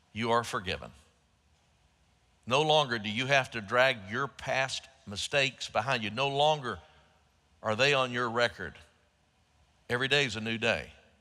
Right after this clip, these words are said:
But the other thing that changes is how we look at ourselves. We begin to look at ourselves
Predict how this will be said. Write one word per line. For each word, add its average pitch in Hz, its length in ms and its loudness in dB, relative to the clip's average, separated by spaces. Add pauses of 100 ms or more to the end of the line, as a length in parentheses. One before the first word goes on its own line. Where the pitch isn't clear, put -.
(1120)
But 104 140 -6
the 110 140 0
other 208 120 -2
thing 127 220 -6
that 95 100 -10
changes 110 540 -2
is 104 200 -6
how 143 520 -6
we 131 400 -6
look 123 320 -6
at 117 260 -4
ourselves. 107 640 -6
We 135 120 -8
begin 147 320 -6
to 151 60 -6
look 135 280 -4
at 147 80 -6
ourselves 104 460 -6